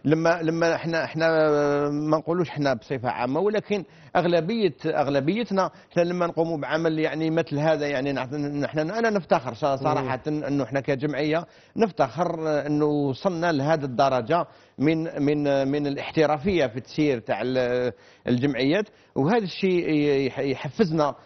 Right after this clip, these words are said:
Speaker 1: أو م-، شيء من الأشياء الذي تح-، تحفزنا هي، آه، تجاوب، تجاوب كل ال-، القطاعات، كل المؤسسات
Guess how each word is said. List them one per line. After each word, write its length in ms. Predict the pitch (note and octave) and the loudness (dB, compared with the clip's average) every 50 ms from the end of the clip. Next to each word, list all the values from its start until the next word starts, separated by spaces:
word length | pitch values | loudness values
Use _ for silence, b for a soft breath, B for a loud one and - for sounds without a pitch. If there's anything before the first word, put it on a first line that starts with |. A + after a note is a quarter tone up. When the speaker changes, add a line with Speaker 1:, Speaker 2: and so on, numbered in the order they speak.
| B B B - | B B B 4
Speaker 1:
أو 260 | D3+ E3 D#3 D3 D3 | 4 4 4 4 0
م-، 380 | D3 D#3 E3 E3 D#3+ D#3+ D#3+ | -2 -2 -4 -4 -6 -6 -6
شيء 400 | C#3+ - - - A#3+ A3+ F3+ D#3+ D#3 - | -6 -6 0 0 0 0 0 -4 -6 -2
من 220 | C#3+ D3 D3+ D3 | 0 0 0 0
الأشياء 440 | D3+ - E3+ C#3+ - G#3+ C4 C4+ G#3 | -2 -2 -4 -4 0 2 2 2 2
الذي 300 | F3+ E3 D#3+ D3 D3 C#3+ | 2 -2 -2 0 -2 -4
تح-، 180 | - - D3+ | -6 -8 -12
تحفزنا 580 | C3+ - - - D3+ - F#3+ F#3+ D#3 F3 E3 D#3+ | -12 -10 -6 -6 -4 0 0 0 2 2 0 0
هي، 300 | D#3+ D#3 D#3 D#3+ E3 D3+ B B B B B B B - | 2 2 4 4 4 2 B B B B B B B 0
آه، 380 | C#3+ D3 D3 C#3+ D3 C#3+ C#3 | 2 4 4 4 4 2 2
تجاوب، 520 | C3+ - F#3+ G3+ F3 G3+ C4+ B3 F3+ C3+ G2 - - - _ _ _ _ _ _ - | 0 2 2 2 4 6 6 6 6 4 2 -4 -12 -20 _ _ _ _ _ _ 0
تجاوب 420 | D3+ C#3+ B2 D#3 D#3 D3+ C3+ A#2 | 0 2 2 2 2 2 0 -2
كل 360 | - - B3 A#3 G#3 F3+ E3 | -2 0 2 2 2 2 0
ال-، 540 | D3+ C#3+ C#3 C#3 C#3+ C#3 C3+ C3+ C3 C3 C3+ | 0 2 2 2 4 4 4 4 2 0 -2
القطاعات، 640 | C#3 C3 - C#3+ C#3 - B2+ A2+ A2 C3+ C#3+ C3+ - | -6 -4 -4 -4 0 0 -2 0 0 -2 -2 -4 -4
كل 200 | - - F#3+ F3+ | -2 -2 0 0
المؤسسات 720 | E3 D3+ D3 - - B2+ - - B2 A#2 - D3+ D3+ D3 - | 0 -2 -4 -4 -6 -6 -2 -2 -4 -2 0 0 0 0 0